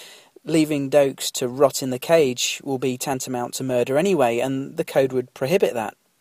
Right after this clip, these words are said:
Next morning, Deb has Doakes' phone records, and they see that, that LaGuerta spoke to him just after the manhunt for him began, implicating her.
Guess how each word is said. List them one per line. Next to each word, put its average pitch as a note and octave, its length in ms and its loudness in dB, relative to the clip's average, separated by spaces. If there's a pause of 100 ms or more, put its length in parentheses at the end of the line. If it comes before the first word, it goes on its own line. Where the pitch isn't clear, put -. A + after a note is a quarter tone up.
(760)
Next D#3+ 240 -4
morning, C#3 320 -2 (320)
Deb D#3+ 240 4
has D3+ 260 -2
Doakes' B2+ 420 0
phone E3 300 2
records, A#2+ 560 -2 (380)
and E3 100 0
they E3+ 100 4
see A#3+ 280 2
that, A#3+ 160 4 (160)
that - 180 2
LaGuerta E3 500 2
spoke - 380 4
to - 160 -2
him A#2+ 220 2
just F#3 320 0
after B2+ 320 -2
the C3 60 -2
manhunt C#3+ 500 -4
for B2+ 100 -10
him A#2 100 -8
began, C3 480 0 (360)
implicating D#3+ 640 -2
her. G2+ 160 -12